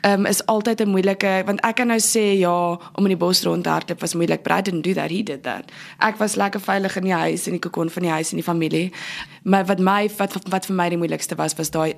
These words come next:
emotional journey wat my karakter moes deurgaan. Iets wat ek nie ken nie. Ek het nog nie iemand verloor nie. Ek het nie, I've never experienced something like that. So dis 'n baie moeilike journey vir my to kind of,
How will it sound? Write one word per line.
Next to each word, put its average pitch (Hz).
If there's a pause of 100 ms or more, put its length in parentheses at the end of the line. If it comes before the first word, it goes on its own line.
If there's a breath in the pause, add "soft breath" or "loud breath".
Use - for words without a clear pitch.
(120)
emotional 165
journey 156
wat 151
my 151
karakter 147
moes 147
deurgaan. 143 (400 loud breath)
Iets 196
wat 180
ek - (340 soft breath)
nie 175
ken 202
nie. 101 (220 loud breath)
Ek 220
het 226
nog 208
nie 208
iemand 180
verloor 170
nie. 160
Ek -
het 170
nie, 165 (840 loud breath)
I've 196
never 208
experienced 185
something 156
like 147
that. 120 (520 loud breath)
So -
dis 208
'n 208
baie 190
moeilike 185
journey 175
vir 170
my 165
to 170
kind 170
of, 165